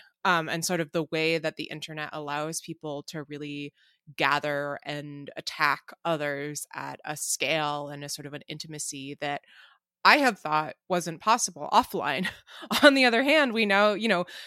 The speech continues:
th-, that kind of, you know, brigading harassment, just showing up and screaming at someone until they can't take it anymore, seems to sort of increasingly have become a political tactic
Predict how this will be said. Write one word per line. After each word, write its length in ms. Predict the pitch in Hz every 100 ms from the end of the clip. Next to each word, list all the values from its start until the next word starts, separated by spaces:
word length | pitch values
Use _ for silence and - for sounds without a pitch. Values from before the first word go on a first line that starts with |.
| - 180
th-, 200 | 220 180
that 280 | 196 202 -
kind 360 | - 190 185 180
of, 380 | 170 165 156 -
you 100 | 185
know, 140 | 160 151 _
brigading 640 | 170 180 165 165 170 165 165
harassment, 840 | 165 156 160 - 160 151 147 147 _ _ -
just 220 | 170 156
showing 380 | - 180 165 151
up 160 | 156 160
and 140 | 156
screaming 520 | - 180 170 175 160
at 120 | 151
someone 300 | - 165 151
until 200 | 151 165
they 100 | 147
can't 240 | - - -
take 180 | 226 262
it 100 | 226
anymore, 440 | 190 165 151 143 - - -
seems 420 | - 214 233 220
to 80 | 233
sort 160 | 208 175
of 60 |
increasingly 600 | 185 185 226 220 214 185
have 140 | 180 165
become 260 | - 165
a 60 | 160
political 480 | 156 165 214 123 -
tactic 680 | - - - - - -